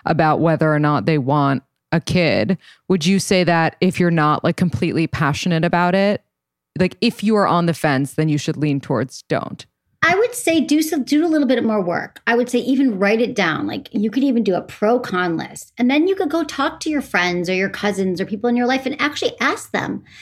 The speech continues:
Speaker 2: Say, "I
Speaker 1: Mm-hmm.
Speaker 2: really wanna know." 'Cause it's kinda like when you're looking for a job and you, like, talk to people in that career, you're like, "Is this what I wanna do?" And ask them, "What's it like having kids?" Like,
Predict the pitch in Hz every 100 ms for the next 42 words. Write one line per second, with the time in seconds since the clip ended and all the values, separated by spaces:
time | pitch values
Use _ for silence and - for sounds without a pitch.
0 | - - 202 175 - 277 330 339 330 320
1 | 240 208 208 247 - _ _ _ _ -
2 | 330 320 - 466 453 320 277 262 262 262
3 | 233 214 190 190 233 233 208 196 196 -
4 | - 208 208 233 214 214 196 - 202 190
5 | 220 247 208 202 202 220 233 226 220 208
6 | 208 262 277 - 330 427 - 185 196 294
7 | 605 - 294 233 147 - _ _ _ -
8 | 226 202 196 202 175 160 202 -